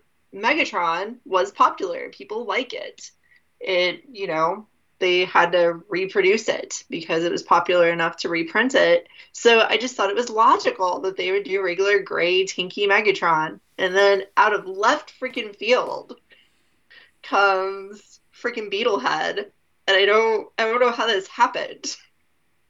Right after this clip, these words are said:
I don't know who on the design team decided that they would go this direction instead of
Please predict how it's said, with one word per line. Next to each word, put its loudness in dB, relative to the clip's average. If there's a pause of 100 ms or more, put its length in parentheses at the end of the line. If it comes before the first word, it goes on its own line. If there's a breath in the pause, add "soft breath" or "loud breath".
(280)
I -4
don't 2
know -4
who -2
on -4
the -6
design 0
team -8
decided 0
that 2
they 0
would -4
go 4
this 0
direction 2
instead -2
of -2